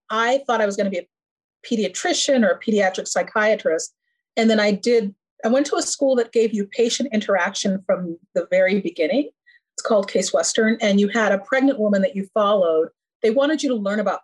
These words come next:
primary care. And I loved that these people knew their patients from having babies, but they also knew them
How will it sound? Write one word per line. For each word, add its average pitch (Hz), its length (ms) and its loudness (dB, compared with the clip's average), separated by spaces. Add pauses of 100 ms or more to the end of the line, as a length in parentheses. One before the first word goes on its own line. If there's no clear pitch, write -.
primary 185 420 0 (120)
care. 160 400 -2 (500)
And 220 120 2
I 226 80 2
loved 262 460 2
that 220 300 0
these 226 200 -4
people 226 680 -2 (500)
knew 240 640 4
their 214 180 2
patients 214 840 -2
from 196 560 0 (720)
having 247 340 2
babies, 277 420 2
but 226 160 -2
they 226 80 4
also 233 340 0
knew 214 260 2
them 220 540 -2